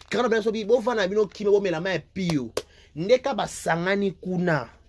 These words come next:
Détrompez-vous. Kaming te bakopanzana. Et aujourd'hui, on voit des résultats sur les réseaux sociaux. Sur YouTube. C'est le scandale. C'est somme.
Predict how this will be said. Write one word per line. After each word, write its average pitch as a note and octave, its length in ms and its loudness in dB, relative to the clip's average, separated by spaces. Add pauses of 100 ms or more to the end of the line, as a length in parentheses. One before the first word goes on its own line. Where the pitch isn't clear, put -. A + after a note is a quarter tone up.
(140)
Détrompez-vous. E3 920 -2
Kaming F3+ 380 -2
te F#3 80 -2
bakopanzana. A#2+ 760 -4
Et G3 220 6
aujourd'hui, D#3 540 -2
on E3+ 80 0
voit D#3 180 -4
des C3+ 120 -6
résultats C3 540 -8
sur C#3 200 -12
les B2 120 -6
réseaux B2 280 -10
sociaux. - 640 -12 (1200)
Sur E3+ 400 0
YouTube. D#3+ 920 0 (1160)
C'est - 240 0
le D#3 100 2
scandale. E3+ 920 2 (760)
C'est E3 200 -4
somme. A#3+ 720 0